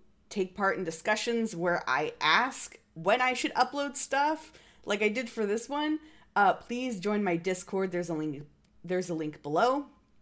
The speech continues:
There's a link on my Twitter, and there's a link on my website. So just so you know, like, I, I do a lot of talking in Discord, and especially now that I'm gonna be gone for a month,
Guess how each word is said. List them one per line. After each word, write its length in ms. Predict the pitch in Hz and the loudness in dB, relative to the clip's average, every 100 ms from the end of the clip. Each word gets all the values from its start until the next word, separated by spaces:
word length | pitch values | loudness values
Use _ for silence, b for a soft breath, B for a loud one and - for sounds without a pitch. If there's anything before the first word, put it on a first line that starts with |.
| _ _ _ - - | _ _ _ -20 -8
There's 320 | 196 196 180 | -4 -4 -4
a 60 | 165 | -4
link 400 | 170 165 165 170 | -2 -2 -2 -4
on 480 | - 147 139 135 139 - | -2 0 0 -2 -8 -8
my 140 | 127 | -8
Twitter, 420 | 147 - 330 320 320 B B B | -6 -4 0 0 -2 B B B
and 320 | 240 240 233 202 | -2 2 2 2
there's 300 | 185 208 202 | 0 0 0
a 100 | 196 | -2
link 300 | 180 175 170 | 0 -2 -2
on 220 | 156 151 | -2 -2
my 100 | 143 | -2
website. 560 | 151 202 170 - 98 - - _ - _ _ _ - | 0 0 0 -4 -8 -10 -20 _ -20 _ _ _ -8
So 360 | - 165 165 - 190 | 0 2 2 -2 -12
just 200 | 190 202 | -4 0
so 80 | 214 | 2
you 120 | 180 | 4
know, 160 | 165 165 | 4 2
like, 240 | 156 147 | 0 0
I, 180 | 139 135 - | 0 0 0
I 80 | 165 | 0
do 160 | 175 | 2
a 40 | 165 | 2
lot 180 | 160 | 2
of 40 | 151 | 2
talking 300 | 160 147 151 | 0 0 -4
in 60 | |
Discord, 480 | 190 247 - 254 240 | -4 -6 -2 2 4
and 120 | 214 | 4
especially 420 | 175 170 170 180 170 | -2 -2 -2 0 2
now 180 | 156 | 2
that 120 | 147 151 | 0 -2
I'm 120 | 156 | -2
gonna 140 | 156 | -2
be 100 | 151 | -2
gone 320 | 208 233 240 | 4 6 6
for 180 | 233 220 | 2 0
a 60 | 190 | 2
month, 440 | 185 185 180 - | 4 2 0 -6